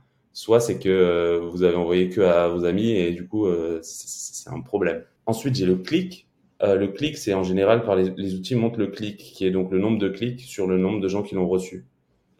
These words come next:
Euh, moi, je pense que c'est moins pertinent que si vous faites vous-même le calcul du click-through, donc nombre de clics sur le nombre de gens qui l'ont ouvert.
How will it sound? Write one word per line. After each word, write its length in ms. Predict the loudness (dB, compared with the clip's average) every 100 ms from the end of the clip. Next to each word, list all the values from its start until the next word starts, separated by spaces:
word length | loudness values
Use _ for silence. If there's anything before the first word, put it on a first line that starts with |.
| _ _ -4
Euh, 260 | -2 -2
moi, 140 | 0 -2
je 80 | 0
pense 180 | -2
que 140 | -2 -4
c'est 180 | -2 0
moins 220 | 2 2
pertinent 420 | -2 -4 -4 -4
que 140 | -4
si 160 | -8 -8
vous 60 | -4
faites 220 | -2 -2
vous-même 300 | -2 0 0
le 60 |
calcul 400 | 0 0 -2 -6
du 160 | -6 -8
click-through, 520 | -6 -6 -6 -4 -2
donc 220 | -2 -4
nombre 140 | -4 -2
de 80 | -2
clics 260 | -2 -6
sur 160 | -4 0
le 60 |
nombre 120 | 2 2
de 80 |
gens 120 | 0 -2
qui 120 | -2
l'ont 160 | -2
ouvert. 300 | -2 0 0